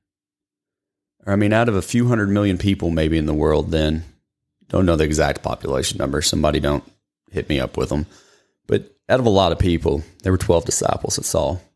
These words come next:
what Jesus did. One stole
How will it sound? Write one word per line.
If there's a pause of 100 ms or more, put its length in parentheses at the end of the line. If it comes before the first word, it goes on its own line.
(260)
what
Jesus
did. (1800)
One
stole